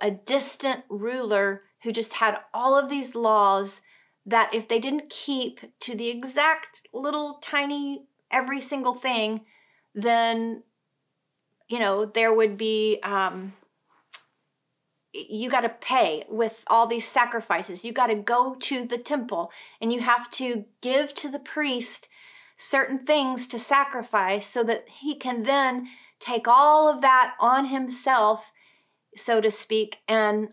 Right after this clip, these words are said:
on your behalf, go behind the veil and have access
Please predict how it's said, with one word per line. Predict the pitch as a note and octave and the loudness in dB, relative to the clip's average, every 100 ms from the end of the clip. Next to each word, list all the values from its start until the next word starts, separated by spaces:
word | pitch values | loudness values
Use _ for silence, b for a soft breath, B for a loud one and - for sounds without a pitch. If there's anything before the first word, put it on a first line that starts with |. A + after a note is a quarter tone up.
| - | 2
on | A#3 C#4 C#4+ | 4 6 2
your | C4+ B3 | 0 -4
behalf, | A#3+ A3 - G4 G#4 A#3 C4 C4 - - _ _ _ _ | -4 -4 -4 0 4 4 4 0 -14 -20 _ _ _ _
go | B3+ A#3+ | 2 2
behind | A#3+ A3 C4 A#3+ C#4 D4+ D4+ D4 | 0 -4 0 2 4 4 2 0
the | A3 G#3+ A#3 | -4 0 0
veil | A3+ B3 G3+ F3 C4 A#3+ - _ _ _ _ _ _ _ _ _ _ _ | 2 0 2 4 4 2 -4 _ _ _ _ _ _ _ _ _ _ _
and | C4 | 0
have | C#4 A#3 A#3 | 4 4 6
access | B3 B3+ - A#3 A3 - - | 4 4 -2 0 0 -2 -8